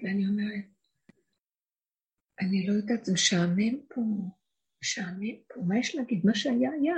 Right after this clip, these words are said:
אני לא מבינה איך מחזירים את זה עוד פעם, עוד פעם לפתוח את המוח ולנבור שם, אני מפחדת מזה, אימא'לה." "לא, לא, לא, לא, אני לא יכולה."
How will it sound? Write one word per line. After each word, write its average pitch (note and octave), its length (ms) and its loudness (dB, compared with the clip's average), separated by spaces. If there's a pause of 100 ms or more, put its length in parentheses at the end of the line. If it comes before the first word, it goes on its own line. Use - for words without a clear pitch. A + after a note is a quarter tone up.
אני E3+ 200 4
לא G3+ 60 4
מבינה C4+ 360 -2
איך - 180 -8
מחזירים A#3 420 0
את G#3+ 80 -2
זה G#3+ 80 2
עוד A3 180 0
פעם, G#3+ 100 0
עוד G3 180 4
פעם E4 160 -2
לפתוח - 380 -2
את - 60 -10
המוח D4+ 380 -2
ולנבור F3+ 540 6
שם, F4 220 -2 (500)
אני G#3 100 12
מפחדת A3+ 500 6
מזה, C#4 260 6
אימא'לה." A3+ 340 8 (1600)
"לא, A#3+ 160 8
לא, D4+ 220 6
לא, F4+ 80 2 (100)
לא, E4+ 140 -4
אני G#3 140 12
לא A#3+ 100 10
יכולה." C#4 420 0